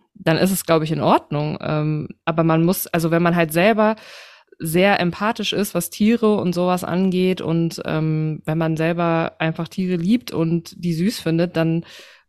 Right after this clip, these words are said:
fand ich's halt, das ist halt irgendwie so ein bisschen falsch dann sich selbst gegenüber und deswegen, ja, das hat einfach total viel noch mal so aufgemacht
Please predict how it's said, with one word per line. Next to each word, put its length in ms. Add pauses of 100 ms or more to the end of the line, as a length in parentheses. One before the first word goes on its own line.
(160)
fand 240
ich's 140
halt, 180 (120)
das 140
ist 180
halt 280
irgendwie 300
so 100
ein 100
bisschen 260
falsch 440
dann 160
sich 120
selbst 280
gegenüber 500
und 160
deswegen, 520 (680)
ja, 180
das 160
hat 120
einfach 200
total 340
viel 300
noch 160
mal 160
so 200
aufgemacht 800